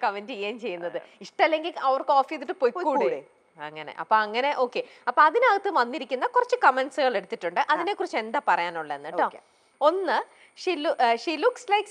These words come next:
Speaker 1: someone in my own house." കുറേ പേര് പറയുന്നതാണ്, "നമുക്ക് നമ്മുടെ വീട്ടിലെ കുട്ടി, അതാണ് ദിവ്യ" എന്ന് പറഞ്ഞ കമന്റുകൾ വന്നിട്ടുണ്ട്. എന്താണ് അത്?
Speaker 2: സന്തോഷമാണ്, അത്
Speaker 1: ഉം.
Speaker 2: നല്ല കാര്യമല്ലേ?
Speaker 1: ഉം.
Speaker 2: അവർക്ക്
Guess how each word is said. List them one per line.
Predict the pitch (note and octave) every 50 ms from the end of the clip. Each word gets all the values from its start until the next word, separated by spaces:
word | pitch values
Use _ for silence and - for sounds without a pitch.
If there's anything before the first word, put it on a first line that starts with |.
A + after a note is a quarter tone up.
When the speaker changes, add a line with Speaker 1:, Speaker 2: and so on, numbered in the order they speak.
| - D#4+
Speaker 1:
someone | C4 C4 D4 C#4+ C#4 B3+
in | A#3+ A#3+
my | A3+ G#3 G#3+ A3 A#3+
own | C4+ D4+ -
house." | - A3 F3 D#3 C#3+ D#3+ - - _ - -
കുറേ | - B3 C4 C4 C#4+
പേര് | D#4+ - C#4+ A3+ A3 C#4+ -
പറയുന്നതാണ്, | G#3 F#3 F#3 F3+ F#3 F#3 E3+ E3 D#3 D#3+ D#3 F3+
"നമുക്ക് | G3 G3+ - - C#4
നമ്മുടെ | A#3 G#3+ G3+ G#3+ A#3 A#3+
വീട്ടിലെ | G#3 A3+ A#3 C4 C#4+ D#4+ F4 F4 - F4+ F#4 G4+
കുട്ടി, | G4+ - D4 A#3 - - A#3+ - _ _ _ _ - -
അതാണ് | D4+ A#4 A4 E4 C#4+ D4+ F#4 G4+
ദിവ്യ" | C#4 G#3 A#3+ G3+ F#3+ B3+ A3+ - - - -
എന്ന് | F#3+ B3+ D4 D4 E4 C4
പറഞ്ഞ | C4 G#3+ G3+ G3+ G#3 -
കമന്റുകൾ | G#3 G3 G3 G3+ A3 C4 F#3+ G3 G3
വന്നിട്ടുണ്ട്. | F#3+ F3+ E3 E3 E3 E3+ - F3 D3 C#3 C#3+ - - _ _ _ _ _ _ _ -
എന്താണ് | D#4+ F#4+ F#4+ E4 D4+ F#3+ F#3 F3
അത്? | D3+ - F3+ F3+ E3+ C#3+ - _ _ _ F#4
Speaker 2:
സന്തോഷമാണ്, | F#4 F4+ F4 E4+ D#4+ D#4+ D#4 - C4+ G#3 E3+ D#3 D3+
അത് | C#3 - - A3 - -
Speaker 1:
ഉം. | A#4
Speaker 2:
നല്ല | G#4 C5 C5 A4 G#4 G4+ G#4
കാര്യമല്ലേ? | F4 B3+ G#3+ G3 F#3 E3+ D#3 D#3 D3+ D3 D3
Speaker 1:
ഉം. | G#3+ F#3+ E3 D3+ - _ _ -
Speaker 2:
അവർക്ക് | - A#3+ C4 C4+ C#4 - D#4 D4+ D#4 D4+ C#4+ C4 G#3